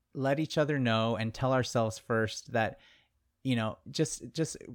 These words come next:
be, show some compassion to yourself. You know, yes, show compassion to each other, but start with yourself first, you know, and, and just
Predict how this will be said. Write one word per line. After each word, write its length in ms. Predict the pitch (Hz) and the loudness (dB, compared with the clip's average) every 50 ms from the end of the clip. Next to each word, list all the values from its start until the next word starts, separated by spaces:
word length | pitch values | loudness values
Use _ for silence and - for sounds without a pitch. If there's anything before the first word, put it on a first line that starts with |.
| 120 131 - | -10 -6 -2
be, 260 | 165 156 - - - | -2 -2 -2 -4 -10
show 320 | - - - - - 196 190 | -8 -6 -2 0 2 2 2
some 220 | - - 170 156 | 2 0 -4 -4
compassion 680 | - - 139 123 - 120 113 110 104 - - 117 104 98 | -2 -4 -4 -2 0 0 0 0 0 -2 -4 -6 -6 -6
to 120 | - - | -6 -6
yourself. 560 | 101 95 95 92 - - 101 92 82 92 - - - | -4 -4 -4 -6 -6 -4 -4 -4 -4 -6 -10 -10 -8
You 100 | 113 110 | -6 -4
know, 160 | 110 104 107 104 | -4 -4 -6 -6
yes, 320 | 135 151 165 165 151 - | -4 -2 0 0 0 -2
show 180 | - - 156 147 | -2 0 0 0
compassion 500 | 139 - 139 127 - 117 113 - - 113 | 0 -2 -4 -2 0 -2 -2 -2 -4 -6
to 100 | - - | -6 -4
each 160 | 117 110 - - | -6 -4 -2 -2
other, 300 | 110 107 104 104 104 - - - - - - _ - | 0 0 0 -2 -4 -8 -12 -20 -20 -20 -16 _ -4
but 160 | 123 120 - | -2 -2 -2
start 300 | - - 135 131 104 - | 0 0 2 2 2 2
with 140 | 123 107 - | -2 -2 0
yourself 440 | 110 104 - - - 104 98 95 - | -2 -2 -2 0 0 -2 -2 -2 -4
first, 540 | - - 98 95 95 92 - - - - - | -6 -4 -2 -2 -2 -4 -8 -12 -16 -16 -12
you 140 | - 113 104 | -8 -4 -4
know, 160 | 104 104 104 | -2 -2 -2
and, 160 | 104 101 104 - | -2 -4 -4 -6
and 140 | - 110 107 | -6 -6 -4
just 240 | 135 135 - - | -4 -4 -6 -6